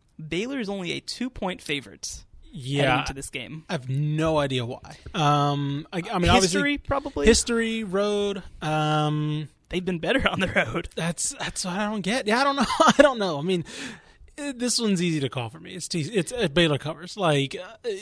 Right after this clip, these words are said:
Speaker 2: can you, is T C U's gonna score ten points this weekend? With
Speaker 1: Yeah.
Speaker 2: Max Duggan, who can't throw,
Speaker 1: Yeah.
Speaker 2: or a walk-on quarterback against Baylor? Like, I don't know. Is, are they gonna s-, if Baylor scores twenty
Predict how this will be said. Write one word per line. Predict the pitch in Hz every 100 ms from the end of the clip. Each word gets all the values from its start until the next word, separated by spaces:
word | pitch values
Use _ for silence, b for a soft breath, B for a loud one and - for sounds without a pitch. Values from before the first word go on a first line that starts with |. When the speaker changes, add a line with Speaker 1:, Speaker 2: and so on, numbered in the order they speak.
| 220
Speaker 2:
can | - 196
you, | 202 220 - B B _ -
is | 208
T | - 220
C | 226
U's | 214
gonna | 190 170
score | - 151
ten | - 135
points | 120 117 101
this | 151
weekend? | 160 - - - _ _ -
With | 139
Speaker 1:
Yeah. | 151
Speaker 2:
Max | 170 190
Duggan, | 185 175
who | 175
can't | 156 151 151
throw, | 151 113 110 107 b -
Speaker 1:
Yeah. | 131 139 151 _
Speaker 2:
or | 170 151 151 143 143 143 208
a | 147 139 135 131 127 127 - - - - 208
walk-on | 214 165 139 - 139 131
quarterback | 139 131 131 123 123
against | 165 123 107
Baylor? | 123 127 170 170
Like, | 175 156
I | 196
don't | 160
know. | 117 -
Is, | 180
are | 208 185
they |
gonna | 214
s-, | 202 - B B B -
if | 175 151
Baylor | 202 214 196
scores | - 185 170 170 151 135 - - _ _ _ _ _ _ _ _
twenty | - - 180 143 131 170